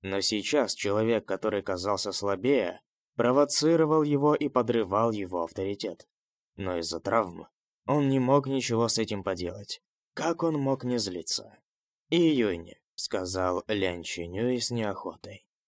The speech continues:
Но он знал, что у него просто не было выбора. Если сейчас он затеет бой с Июнем, даже если он победит его,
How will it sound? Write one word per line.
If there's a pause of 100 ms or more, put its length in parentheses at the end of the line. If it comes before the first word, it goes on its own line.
(180)
Но
он
знал,
что
у
него
просто
не
было
выбора. (400)
Если
сейчас
он
затеет
бой
с
Июнем, (240)
даже
если
он
победит
его,